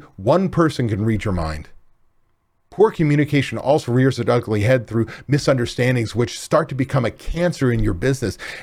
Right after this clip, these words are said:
And as it builds resent-, resentment in everybody around you and including yourself, because all you're doing is correcting mistakes and, well, incorrect behaviors.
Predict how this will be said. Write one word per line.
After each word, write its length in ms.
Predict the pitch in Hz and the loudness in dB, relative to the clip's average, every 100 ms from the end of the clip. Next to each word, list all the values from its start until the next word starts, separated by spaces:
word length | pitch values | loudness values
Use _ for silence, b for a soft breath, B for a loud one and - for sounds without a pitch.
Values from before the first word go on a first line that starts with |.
| 135 | 0
And 140 | 139 | 4
as 180 | 139 123 | 4 2
it 240 | 117 - | -6 -2
builds 380 | 151 190 170 110 | 4 6 4 2
resent-, 540 | 107 107 98 156 180 135 | -2 -2 2 0 0 -2
resentment 840 | 127 127 135 104 180 151 131 - | 2 4 2 2 0 0 -4 -2
in 180 | 120 117 | -2 0
everybody 480 | 139 165 156 151 123 | 2 2 4 2 2
around 440 | 95 113 160 175 | 0 2 2 2
you 140 | 151 147 | 2 2
and 160 | 156 160 | 2 2
including 380 | 135 - 196 160 | 2 0 0 2
yourself, 380 | 127 - 185 135 | 0 4 2 2
because 300 | 147 143 - B B - | 0 -2 -4 B B -2
all 240 | 143 180 | 2 2
you're 160 | 185 175 | 4 2
doing 520 | 113 156 170 120 120 B B | 4 2 2 0 -4 B B
is 160 | 135 | -4
correcting 640 | - 147 120 156 170 180 175 | 0 0 2 2 2 -2 -2
mistakes 500 | 170 - 117 113 - b b b b - | -2 -2 -2 -2 -10 b b b b -4
and, 240 | 143 135 - _ _ _ _ - | 0 0 -4 _ _ _ _ -6
well, 380 | 123 139 170 160 _ | 0 2 0 -6 _
incorrect 460 | 147 147 - 135 139 | -2 0 2 0 0
behaviors. 680 | 127 - 160 135 78 - _ | -6 -2 -2 -2 -8 -16 _